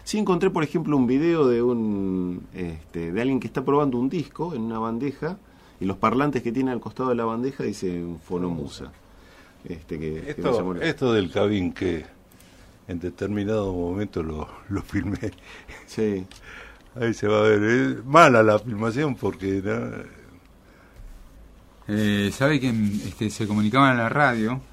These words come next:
Speaker 3: y nos decían que el, el negro amigo suyo era el negro Forcada, Aníbal Forcada.
Speaker 2: Sí, sí, Aníbal
Speaker 1: Que no nos
Speaker 2: Forcada,
Speaker 1: acordamos
Speaker 2: sí.
Speaker 1: del
Speaker 3: Claro,
Speaker 1: apellido.
Speaker 2: Yo no me
Speaker 3: Forcada.
Speaker 2: acordaba, qué, qué desagradecido que, pero me pasa con los nombres, a veces me, pero de,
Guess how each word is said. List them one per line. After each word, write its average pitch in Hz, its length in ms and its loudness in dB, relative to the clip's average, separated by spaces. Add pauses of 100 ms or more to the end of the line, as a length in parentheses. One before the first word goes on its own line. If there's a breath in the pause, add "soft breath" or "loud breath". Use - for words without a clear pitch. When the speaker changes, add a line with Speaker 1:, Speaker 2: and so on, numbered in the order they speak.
Speaker 3:
y 85 720 -6
nos 80 180 -8
decían 104 340 -4
que 92 160 -4
el, 82 320 -4
el 85 160 -4
negro 107 280 0
amigo 110 200 0
suyo 117 240 -6
era 107 80 -2
el 95 60 -4
negro 107 180 -2
Forcada, 87 440 -4
Aníbal 92 260 -8
Forcada. 85 400 -8
Speaker 2:
Sí, 143 260 4
sí, 139 220 0
Aníbal 117 380 4
Speaker 1:
Que 95 100 -4
no 113 100 0
nos 110 140 0
Speaker 2:
Forcada, 98 220 4
Speaker 1:
acordamos 107 340 2
Speaker 2:
sí. 92 60 0
Speaker 1:
del 90 240 -2
Speaker 3:
Claro, 92 140 0
Speaker 1:
apellido. 104 260 -2
Speaker 2:
Yo 131 80 4
no 131 100 6
me 127 80 6
Speaker 3:
Forcada. 113 120 4
Speaker 2:
acordaba, 113 480 4
qué, 107 260 -8
qué 120 100 -2
desagradecido 110 880 0
que, 104 120 -4 (120)
pero 123 260 0 (360 loud breath)
me 123 180 2
pasa 123 420 2
con 107 200 2
los 107 120 2
nombres, 117 400 2
a 104 40 0
veces 113 320 -2
me, 98 180 -10 (560 loud breath)
pero 131 260 4
de, 123 200 -2